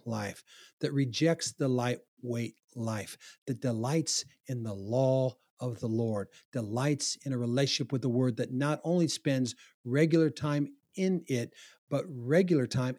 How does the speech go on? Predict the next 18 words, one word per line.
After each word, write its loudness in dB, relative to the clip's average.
exporting -2
it -4
to -2
the -2
lost -2
and -4
the -2
lonely 0
and -6
the -4
needy 0
and -4
the -6
poor -4
people -4
all -2
around -4
you. -12